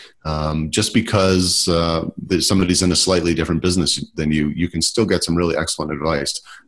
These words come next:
A lot of them will, uh, will set you up with a mentor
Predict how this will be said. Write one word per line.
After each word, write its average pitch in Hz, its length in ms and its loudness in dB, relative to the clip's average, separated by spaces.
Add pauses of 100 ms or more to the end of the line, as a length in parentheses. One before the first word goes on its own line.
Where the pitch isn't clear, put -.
(280)
A 87 100 -6
lot 92 160 2
of 90 80 -2
them 92 180 2
will, 92 460 2
uh, 92 240 2
will 90 140 0
set - 200 0
you 98 120 2
up 92 100 -2
with 92 80 2
a 92 40 4
mentor 95 440 0